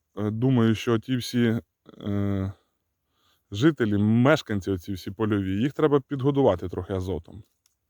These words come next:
Може це правильно, може це неправильно, але получається так. Перший раз я підгодовую їх.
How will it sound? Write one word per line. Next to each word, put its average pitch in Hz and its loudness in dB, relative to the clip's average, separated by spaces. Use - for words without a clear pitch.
Може 151 6
це 127 -4
правильно, 98 0
може 131 4
це 127 -2
неправильно, 120 4
але 127 2
получається 104 -4
так. - -20
Перший 127 2
раз 113 6
я 113 2
підгодовую 107 -2
їх. - -8